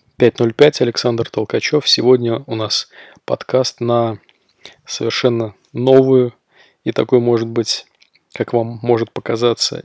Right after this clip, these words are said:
выпадающую из списка обычных моих тем, э, беседу, м, тему и так далее. Но, тем не менее, так как я за всё актуальное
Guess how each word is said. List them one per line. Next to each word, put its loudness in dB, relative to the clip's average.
выпадающую 4
из -4
списка -2
обычных -2
моих 0
тем, 2
э, -8
беседу, 0
м, -8
тему 2
и -6
так 2
далее. 4
Но, 2
тем 2
не 2
менее, 0
так -4
как -8
я 4
за -2
всё -2
актуальное 2